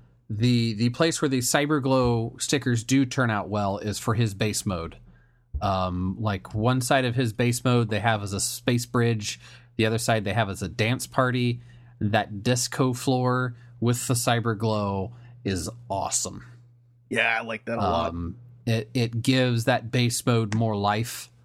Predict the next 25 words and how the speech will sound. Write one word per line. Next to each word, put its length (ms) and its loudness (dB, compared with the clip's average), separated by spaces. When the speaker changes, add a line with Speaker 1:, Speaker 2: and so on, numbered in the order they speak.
Speaker 1:
I 60 2
think, 520 -2
than, 440 0
than 180 0
what 140 0
it 60 -8
had 260 -2
before. 600 -4
Um, 440 -4
I 160 2
didn't 280 0
put 180 0
the 60 -2
stickers 400 0
on 100 2
the 80 0
back 360 0
of 120 -4
the 100 0
arm 380 0
because 680 0
that's 320 0
a 60 -2
place 380 -2
where 420 0